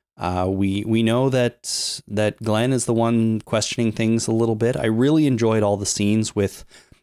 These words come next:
the committee, just, like, standing around in that room, wondering what to do. It,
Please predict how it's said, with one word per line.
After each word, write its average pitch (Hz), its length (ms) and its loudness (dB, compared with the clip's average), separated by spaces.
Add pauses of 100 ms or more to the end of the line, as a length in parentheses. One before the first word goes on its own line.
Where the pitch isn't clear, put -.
(140)
the 110 100 -2
committee, 104 600 0
just, - 260 -4
like, 98 180 -4
standing 101 400 -2
around 95 300 2
in 98 80 0
that 92 180 -2
room, 107 440 0 (240)
wondering 92 340 0
what 92 220 -4
to 87 80 -10
do. 85 500 0 (1160)
It, 147 200 -4